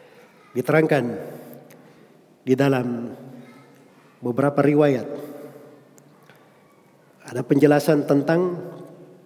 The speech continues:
lebarnya. Kata beliau Sallallahu Alaihi Wasallam, "Haudi masiratu syahrin." Telagaku itu lebarnya atau jauhnya seperti perjalanan satu bulan.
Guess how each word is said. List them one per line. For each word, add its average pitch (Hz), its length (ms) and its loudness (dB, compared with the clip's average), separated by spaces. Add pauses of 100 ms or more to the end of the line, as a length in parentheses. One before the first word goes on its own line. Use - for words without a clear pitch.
(240)
lebarnya. 135 480 2 (1120)
Kata - 160 -6
beliau 147 160 4
Sallallahu 143 400 2
Alaihi - 80 -6
Wasallam, 147 280 2
"Haudi 175 420 4 (100)
masiratu 151 640 2
syahrin." 123 680 -2 (920)
Telagaku 147 560 4
itu 151 240 2 (2250)
lebarnya 143 560 0
atau 131 160 -6
jauhnya 151 640 0 (800)
seperti - 400 -2
perjalanan 147 640 2
satu 139 320 -2
bulan. 127 280 2